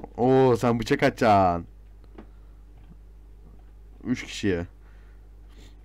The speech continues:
Bak, gerçekten silah güzel ha. Bir de şunu kullanayım. Hiç kullanmadım bunu. Bakayım, güzel vuruyor mu? H S attık galiba adama.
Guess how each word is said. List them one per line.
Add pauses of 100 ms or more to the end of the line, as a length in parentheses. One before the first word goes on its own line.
(240)
Bak,
gerçekten
silah
güzel
ha.
Bir
de
şunu
kullanayım.
Hiç
kullanmadım
bunu. (1300)
Bakayım,
güzel
vuruyor
mu? (1900)
H
S
attık
galiba
adama.